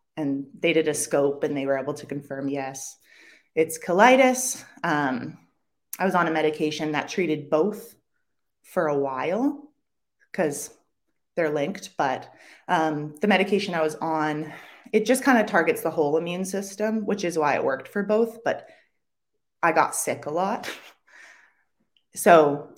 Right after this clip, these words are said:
eventually I switched to the current one I'm on, the only caveat being is it doesn't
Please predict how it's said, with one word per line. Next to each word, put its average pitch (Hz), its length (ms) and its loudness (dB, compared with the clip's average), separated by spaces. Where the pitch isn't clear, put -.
eventually 196 400 4
I 160 80 4
switched - 360 -4
to 180 80 -4
the 151 80 -2
current 160 360 -6
one 151 100 -2
I'm 135 220 -4
on, 143 500 -2
the - 80 -6
only 160 200 -2
caveat 147 800 -4
being 139 440 -4
is 139 120 -8
it - 160 -10
doesn't 139 380 -4